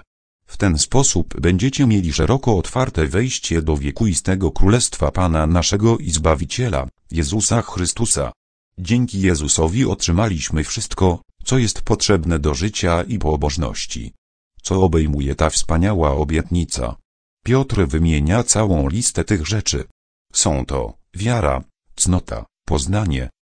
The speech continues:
powściągliwość, wytrwanie, pobożność, braterstwo i miłość. Zwróć uwagę,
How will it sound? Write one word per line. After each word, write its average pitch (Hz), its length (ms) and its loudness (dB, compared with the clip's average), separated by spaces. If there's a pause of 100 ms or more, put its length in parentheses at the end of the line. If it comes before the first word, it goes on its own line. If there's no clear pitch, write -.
powściągliwość, 78 1120 -2 (240)
wytrwanie, 65 720 -2 (220)
pobożność, 78 760 -2 (220)
braterstwo 80 760 -2
i 85 200 -4
miłość. 73 640 -4 (440)
Zwróć 82 400 -2
uwagę, 92 500 -2